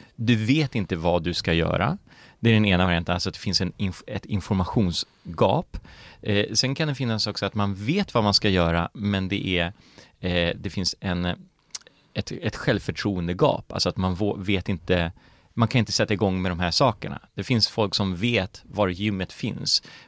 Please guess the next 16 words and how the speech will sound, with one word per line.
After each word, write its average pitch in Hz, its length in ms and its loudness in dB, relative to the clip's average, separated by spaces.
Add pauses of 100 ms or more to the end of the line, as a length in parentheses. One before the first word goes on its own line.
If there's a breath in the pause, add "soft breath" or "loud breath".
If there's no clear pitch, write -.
men 107 160 0
de 98 160 2
är 95 60 2
rädda 101 440 2
för - 120 0
att - 100 -4
kliva 95 300 -2
in 113 380 -2 (380 soft breath)
i 107 80 -2
gymmet, 104 460 2
för - 120 -4
tänk 104 340 -2
om 101 120 -6
folk - 280 -2
ser 107 340 2
mig, 87 260 0